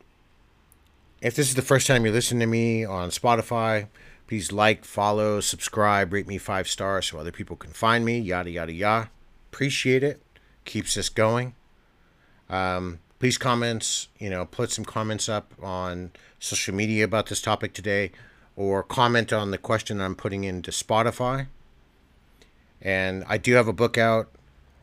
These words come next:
uh, Tangled Desires, The Exploration of, or the Intersection Between Psychology and B D S M, where it's currently available wherever you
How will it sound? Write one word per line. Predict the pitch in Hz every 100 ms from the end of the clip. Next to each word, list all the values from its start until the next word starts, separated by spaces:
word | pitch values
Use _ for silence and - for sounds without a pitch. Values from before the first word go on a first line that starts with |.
| -
uh, | 85 78
Tangled | 120 110 101
Desires, | 90 90 110 107 107 98 - - - -
The | 107
Exploration | 95 - 95 101 - 98
of, | 85 82 - - -
or | 101
the | 101 107
Intersection | 113 - 113 98
Between | - 98 92
Psychology | 104 - 104 104 95 90
and | 85 -
B | 92
D | 87
S | 85 107
M, | 107 113 _ - - _ -
where | 87 92 92
it's | 85 95
currently | - 117 107 101
available | 98 98 95 90
wherever | 92 92 92
you | 90